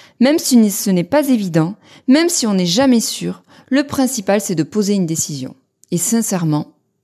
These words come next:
je crois que c'est vrai, c'est juste. Nous vivons dans un monde complexe. J'ai déjà eu l'occasion ici, dans mon article Le management, un éternel recommencement,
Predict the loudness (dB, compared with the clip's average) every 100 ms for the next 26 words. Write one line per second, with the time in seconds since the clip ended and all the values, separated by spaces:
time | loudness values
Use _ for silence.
0 | -6 -4 -2 -6 -6 -8 -8 -8 -12 _
1 | -16 -10 -8 -10 -14 -16 -18 _ _ _
2 | -20 -20 2 4 6 6 4 2 2 4
3 | 2 2 -2 -8 -8 -12 -12 -16 _ _
4 | -12 -4 0 2 4 4 4 2 2 2
5 | 0 -2 -6 -6 -8 _ _ _ _ _
6 | _ _ 0 2 4 2 -2 -4 -6 -6
7 | -4 0 2 2 0 -2 -2 0 0 0
8 | -2 -2 -2 -2 -4 -2 -2 -2 0 -2
9 | -2 _